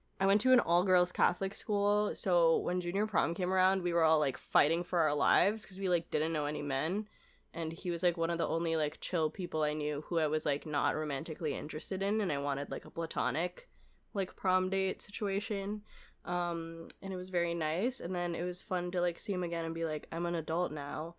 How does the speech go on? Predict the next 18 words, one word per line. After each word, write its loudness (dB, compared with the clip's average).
But -2
then 10
he, 12
like, 12
told 10
a 12
lot 10
of 4
people 4
at 4
the 4
wedding 8
that 6
we 4
went 2
to -2
prom 2
together, 6